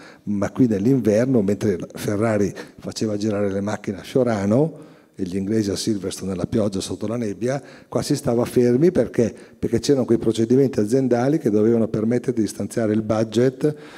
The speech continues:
per l'anno dopo. Sia ben chiaro, Ferrari stesso aveva dei problemi con la Fiat e non aveva sempre tutti i soldi che voleva, ma era diverso.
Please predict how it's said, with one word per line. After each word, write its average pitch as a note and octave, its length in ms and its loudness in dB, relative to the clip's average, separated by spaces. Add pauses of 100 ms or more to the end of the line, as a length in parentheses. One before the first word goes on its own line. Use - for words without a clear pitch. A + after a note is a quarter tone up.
(440)
per A#2 120 0
l'anno G2+ 200 0
dopo. C3+ 300 2
Sia C3 160 2
ben B2+ 160 2
chiaro, C#3 320 2
Ferrari C3 340 4
stesso F3 300 0
aveva B2 160 4
dei A#2 100 6
problemi A#2 380 4
con A2+ 140 -2
la A2 80 2
Fiat A#2 440 0
e A#2+ 60 0
non A2+ 160 2
aveva A2+ 220 2
sempre A2+ 320 -2
tutti A2+ 180 0
i - 20 -4
soldi G#2+ 280 0
che G#2 100 0
voleva, G#2 420 2 (380)
ma - 140 -4
era - 140 -2
diverso. A#2+ 720 -6